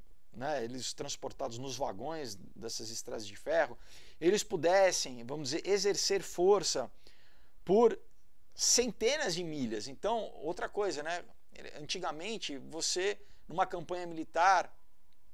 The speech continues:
levava muito tempo, né? Por quê? Porque basicamente era a pé,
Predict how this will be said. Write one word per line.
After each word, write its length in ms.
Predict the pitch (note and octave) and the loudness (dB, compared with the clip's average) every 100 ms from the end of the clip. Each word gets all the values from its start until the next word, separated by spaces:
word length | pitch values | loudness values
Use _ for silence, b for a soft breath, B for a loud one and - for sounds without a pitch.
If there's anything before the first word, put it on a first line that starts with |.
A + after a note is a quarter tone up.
| - - - | -12 -10 -6
levava 380 | B2+ C#3+ E3 E3+ | -4 0 4 4
muito 300 | D#3+ G3+ A3+ | 4 -2 -8
tempo, 580 | - E3 F#3 A3 - G2 | -8 -6 -6 -8 -8 -10
né? 220 | B2+ D3+ b b b | -8 -8 b b b
Por 120 | D#3+ | -6
quê? 160 | - D#3+ | -2 -2
Porque 160 | - | -2
basicamente 540 | B2 D#3 - D#3 E3 E3 | 2 2 2 -4 -2 0
era 180 | D#3 D#3 | 4 4
a 200 | - F3 | 2 0
pé, 420 | - E3+ G3 | 2 2 2